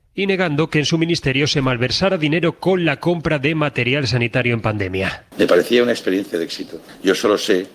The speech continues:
Speaker 2: que no ha habido ningún quebranto al ministerio.
Speaker 1: Dice
Speaker 2: Ningún-
Speaker 1: Ábalos que otra cosa es si pasó algo en la trastienda ministerial y sobre el Delsigate él lo califica de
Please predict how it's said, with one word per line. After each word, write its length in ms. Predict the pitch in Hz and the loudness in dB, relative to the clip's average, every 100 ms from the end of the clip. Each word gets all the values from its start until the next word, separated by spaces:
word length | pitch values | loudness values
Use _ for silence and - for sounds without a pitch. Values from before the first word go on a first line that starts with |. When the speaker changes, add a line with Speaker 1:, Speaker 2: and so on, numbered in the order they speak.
| - - | -20 -4
Speaker 2:
que 120 | 90 | 0
no 60 | 101 | 2
ha 20 | |
habido 200 | 104 104 | 2 2
ningún 380 | 98 95 113 120 | 2 2 0 2
quebranto 420 | 123 101 107 101 | 0 0 -4 -4
al 60 | |
ministerio. 560 | 92 87 80 - 71 67 - - - - - - | -4 -6 -6 -8 -10 -10 -16 -20 -20 -20 -12 2
Speaker 1:
Dice 140 | 170 | 4
Speaker 2:
Ningún- 140 | - | 4
Speaker 1:
Ábalos 320 | 170 170 165 - | 4 2 0 0
que 80 | |
otra 220 | 156 147 135 | 0 0 0
cosa 440 | 170 - 175 170 - | -2 0 -2 -4 -4
es 300 | 135 147 143 | -2 -2 -4
si 200 | - 127 | -4 -4
pasó 460 | - 98 - 110 | -4 -4 -2 0
algo 260 | 135 151 101 | 0 -2 -4
en 60 | |
la 80 | 98 | -6
trastienda 420 | - 104 135 120 | -6 -4 -2 -2
ministerial 720 | 110 113 - 135 123 156 185 - | -2 -2 -2 -2 0 0 -2 -4
y 120 | 143 | -4
sobre 220 | - 160 | -2 -2
el 40 | 180 | 0
Delsigate 760 | 208 - 160 196 196 - - | -2 -2 0 0 -2 -10 -12
él 240 | - 208 208 | -4 -2 -2
lo 160 | 190 | -4
califica 580 | 165 156 139 196 - 185 | -2 -2 -2 -4 -2 -2
de 480 | 143 175 190 - _ | 0 -2 -2 -6 _